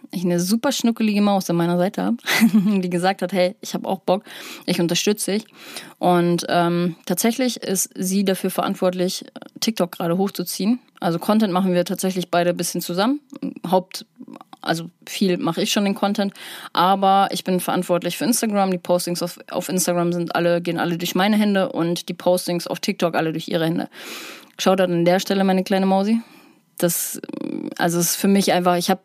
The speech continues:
halt gesagt, so ich kann nicht noch bei den ganzen Aufgaben, die ich habe, kann ich nicht noch eine andere Page hochziehen.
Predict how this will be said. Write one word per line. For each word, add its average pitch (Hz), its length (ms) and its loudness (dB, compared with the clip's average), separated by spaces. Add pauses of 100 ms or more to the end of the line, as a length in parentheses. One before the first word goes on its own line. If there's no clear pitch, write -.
halt 180 220 2
gesagt, 180 320 2
so 175 40 -2
ich 175 140 -4
kann 180 340 0
nicht 180 280 0
noch 180 240 2
bei 175 100 0
den 175 120 2
ganzen 175 200 0
Aufgaben, 180 420 0
die 170 40 -4
ich 180 140 -6
habe, 180 320 2 (1080)
kann 196 180 4
ich 190 100 0
nicht 185 160 0
noch 180 100 4
eine 180 120 4
andere 190 240 2
Page 185 300 -2
hochziehen. 214 560 2